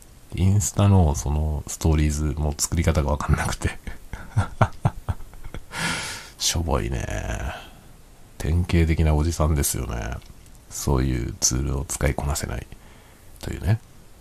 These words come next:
で、YouTubeのショートはかろうじて作ったけど、でも本当にただ撮っただけ。<laughs> 本当にただ撮っただ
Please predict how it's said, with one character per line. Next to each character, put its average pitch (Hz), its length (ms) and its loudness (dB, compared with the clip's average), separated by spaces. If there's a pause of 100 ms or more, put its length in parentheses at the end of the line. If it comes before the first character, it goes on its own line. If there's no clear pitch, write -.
(1300)
で、 80 100 4
YouTube 85 360 4
の 69 80 0
シ - 80 2
ョ 78 100 2
ー 69 40 0
ト 65 120 -6
は 71 220 2
か - 160 2
ろ 95 140 6
う 92 80 6
じ 90 160 0
て - 260 2 (1700)
作 - 160 -4
っ - 20 -2
た - 140 -4
け - 80 -4
ど、 73 300 -2 (560)
で 98 80 8
も 73 80 6
本 87 140 4
当 87 100 6
に 76 80 4
た 92 120 4
だ 67 120 4
撮 - 120 -2
っ - 80 -4
た - 80 -10
だ - 120 -6
け。 - 180 -8 (1160)
<laughs> - 1200 -10
本 104 180 4
当 101 120 2
に 90 60 4
た 98 140 8
だ 76 100 4
撮 - 120 -4
っ - 40 -4
た - 140 -12
だ - 80 -6